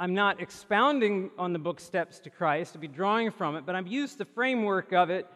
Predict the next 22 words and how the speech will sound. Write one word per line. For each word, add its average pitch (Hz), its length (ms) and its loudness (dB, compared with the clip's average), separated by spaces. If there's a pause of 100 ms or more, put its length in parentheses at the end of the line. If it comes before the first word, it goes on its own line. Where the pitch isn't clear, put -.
(200)
For 196 80 -2
example, 185 500 -2
today's 190 380 0
message 208 340 0
is 160 140 -10
based 196 360 -2
on 185 140 -4
that 180 180 -6
chapter, 202 400 -2
God's 180 320 2
Love 185 240 -4
for 175 120 -6
Man, 185 260 -2
the 185 60 -6
first 180 320 -8
chapter. 175 360 0
Tomorrow's 170 480 -4
message 165 360 -4
is 151 40 -16
gonna 165 200 -6
be 170 160 -2
on 165 180 -4